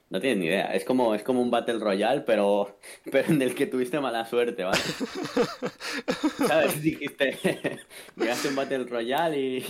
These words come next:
Speaker 1: y te dijeron, "Venga, sobrevive", y tú, "Joder, qué duro".
Speaker 2: A
Speaker 1: Es
Speaker 2: ver, es
Speaker 1: modo
Speaker 2: que,
Speaker 1: hardcore, ¿vale?
Speaker 2: es que
Speaker 1: Es
Speaker 2: realmente
Speaker 1: jugar
Speaker 2: los,
Speaker 1: Minecraft, modo hardcore.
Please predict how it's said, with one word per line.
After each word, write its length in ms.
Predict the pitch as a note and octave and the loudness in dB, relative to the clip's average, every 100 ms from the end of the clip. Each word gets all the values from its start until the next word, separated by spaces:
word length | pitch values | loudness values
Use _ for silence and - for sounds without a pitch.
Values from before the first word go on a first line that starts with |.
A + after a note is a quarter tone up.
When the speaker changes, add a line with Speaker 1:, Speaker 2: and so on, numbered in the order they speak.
| F#3+ | -6
Speaker 1:
y 60 | C3 | -4
te 80 | B2 | -2
dijeron, 320 | B2 A2 A#2 | -2 -2 -2
"Venga, 220 | C3 A2+ | -2 -2
sobrevive", 400 | - A2+ A#2 B2 | 0 -2 0 0
y 60 | G2+ | -2
tú, 100 | F#2 | -4
"Joder, 680 | F2+ F#3 C#3+ G2+ G2 A2 G2+ | -2 0 2 2 -2 -4 -6
qué 140 | G#2 G#2+ | -2 -2
duro". 340 | G#2+ G#2 G2+ - _ | 0 -2 -6 -14 _
Speaker 2:
A 80 | - | -2
Speaker 1:
Es 60 | G#2 | 0
Speaker 2:
ver, 100 | A#2+ | 2
es 80 | B2 | 0
Speaker 1:
modo 120 | A2 | 0
Speaker 2:
que, 100 | G#2 | -2
Speaker 1:
hardcore, 400 | G#2 G#2+ G2+ E2+ | -2 -4 -8 -6
¿vale? 160 | F2+ A#2+ | -4 -2
Speaker 2:
es 60 | |
que 80 | C3+ | -2
Speaker 1:
Es 80 | A#2+ | 0
Speaker 2:
realmente 240 | B2 A#2+ | 0 0
Speaker 1:
jugar 160 | B2 A#2+ | 0 0
Speaker 2:
los, 80 | A2+ | 0
Speaker 1:
Minecraft, 360 | C3 C3 C#3+ G#2 | -4 -6 -8 -6
modo 280 | G2 G2 | -4 -4
hardcore. 440 | - F#2+ F#2+ F#2+ | -6 -8 -8 -10